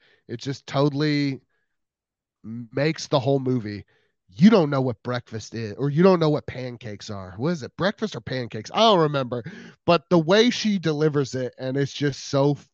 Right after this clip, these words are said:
funny. It's 'cause all throughout it, Shercliffe keeps saying, "You don't know what meatloaf is. You don't know what this is." And it's just, it's the most stupid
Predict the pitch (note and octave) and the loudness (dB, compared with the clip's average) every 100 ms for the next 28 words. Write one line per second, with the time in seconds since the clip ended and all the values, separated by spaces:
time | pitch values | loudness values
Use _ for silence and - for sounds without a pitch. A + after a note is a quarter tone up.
0 | _ A#2+ A#2 - - E2+ G#2 - _ _ | _ -4 -4 -12 -20 -16 -16 -16 _ _
1 | _ _ - D#3 C#3 G3 - F3 D#3+ D#3 | _ _ -4 0 4 4 6 4 4 2
2 | A#2+ - D#3 - D3 - D3+ - C3 A2+ | -2 -2 -2 -2 -4 -4 -8 -6 -8 -4
3 | D#3+ C3 A2+ G#2+ G2 G#2+ F#2 G#2 G2+ G2 | -2 -2 -6 -8 -8 -12 -12 -12 -10 -10
4 | F#2 F3 D3+ B2 A2+ A2 - A2+ - A#2 | -2 0 0 -2 -6 -10 -12 -14 -10 -8
5 | A2 - C#3+ C3+ D#3 - - - _ _ | -8 -6 -6 -6 -10 -12 -20 -20 _ _
6 | _ D3 - F#3 F3+ - - - - E3 | _ -6 0 2 0 -2 -10 -10 -2 -2
7 | - F3 F3+ | 0 -2 -2